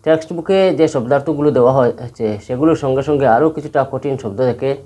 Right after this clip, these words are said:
এতে সন্নিবেশিত করলাম। যাই হোক, প্রথমেই ব্রড প্রশ্ন থেকে শুরু করি। একের ক এর প্রশ্নে আছে, বিজ্ঞানী লিলিহেন্থাল কোন দেশের নাগরিক ছিলেন?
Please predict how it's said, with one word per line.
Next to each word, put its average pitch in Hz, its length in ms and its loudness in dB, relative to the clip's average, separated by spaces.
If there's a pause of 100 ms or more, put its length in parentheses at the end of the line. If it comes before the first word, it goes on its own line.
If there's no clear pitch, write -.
(140)
এতে 123 200 -2
সন্নিবেশিত 120 560 -4
করলাম। 101 480 -4 (320)
যাই 185 140 -12
হোক, 196 180 -6 (800)
প্রথমেই 180 600 6 (1300)
ব্রড 131 180 6
প্রশ্ন 147 280 2
থেকে 143 200 4
শুরু 127 180 2
করি। 143 340 0 (280)
একের 170 380 6
ক 156 240 8
এর 170 220 8
প্রশ্নে 147 340 -2
আছে, 160 400 2 (200)
বিজ্ঞানী 151 520 4
লিলিহেন্থাল 165 640 6
কোন 180 260 -4
দেশের 160 240 -2
নাগরিক 107 400 -2
ছিলেন? 98 260 -8